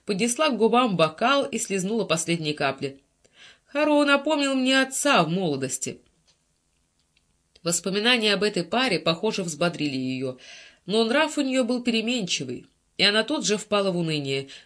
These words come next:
Глаза у нее потускнели, счастливые воспоминания были забыты. Она встала и направилась в кухню, но на полпути внезапно остановилась, так как если бы натолкнулась на невидимую стеклянную стену.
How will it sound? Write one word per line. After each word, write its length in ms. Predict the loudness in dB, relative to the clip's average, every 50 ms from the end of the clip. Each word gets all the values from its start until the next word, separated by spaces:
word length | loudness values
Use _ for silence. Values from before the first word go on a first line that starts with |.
| _
Глаза 360 | -6 0 2 2 4 4 4
у 40 | 4
нее 200 | 4 4 4 4
потускнели, 800 | 2 0 -2 -2 -4 -4 -4 -4 -4 -2 -2 -2 -2 -4 -4 -6
счастливые 520 | -6 -6 -6 -6 -4 -2 -2 0 0 0
воспоминания 640 | 0 0 -2 -2 -2 -2 2 2 2 2 2 0 0
были 180 | 2 0 0 0
забыты. 560 | 2 0 0 0 -2 -6 -10 -10 -12 -14 -14 _ _ _ _ -20 -20 -20 -20 _
Она 240 | -2 0 2 2 2
встала 380 | 0 0 0 0 0 2 2
и 80 | 2 2
направилась 560 | 2 0 0 0 -2 -2 0 0 0 0 0
в 100 | -4 -4
кухню, 560 | -8 -6 -6 -6 -6 -8 -12 -14 -14 -14 -14 _ _ _ _ _ _
но 120 | -6 -4
на 120 | -2 -2 -2
полпути 460 | 0 -2 -2 0 -2 -2 2 2 2
внезапно 500 | 2 2 0 2 2 0 0 0 -2 0
остановилась, 840 | 0 0 0 -2 -2 -2 -2 0 0 0 0 0 -2 -2 -4 -6 -6 -14 -20 -20 -20 _ _
так 200 | -4 -4 -4 0
как 220 | -2 -2 -2 0 -2
если 200 | -2 0 0 -2
бы 100 | -2 -2
натолкнулась 640 | -2 -2 -2 -2 -2 -4 -6 -6 -2 -2 -2 -2 -2
на 60 | -2
невидимую 480 | -4 0 0 0 0 0 -2 -2 -2 -2
стеклянную 560 | -2 -4 -4 -2 0 0 0 0 -2 -4 -4
стену. 520 | -4 -4 -4 -2 -2 -2 -2 -4 -8 -12